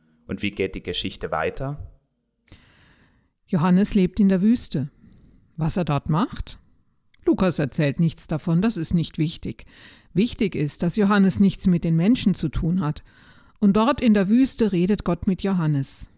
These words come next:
Speaker 2: Er gibt ihm einen Auftrag. Und Johannes macht sich auf den Weg. Er geht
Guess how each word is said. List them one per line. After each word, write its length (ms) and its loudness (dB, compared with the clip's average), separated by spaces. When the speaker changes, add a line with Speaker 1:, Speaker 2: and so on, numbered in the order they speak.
Speaker 2:
Er 80 -4
gibt 260 -4
ihm 140 2
einen 160 -2
Auftrag. 680 -6
Und 140 2
Johannes 480 2
macht 220 0
sich 180 -4
auf 140 -2
den 240 2
Weg. 420 -6
Er 120 -4
geht 400 -6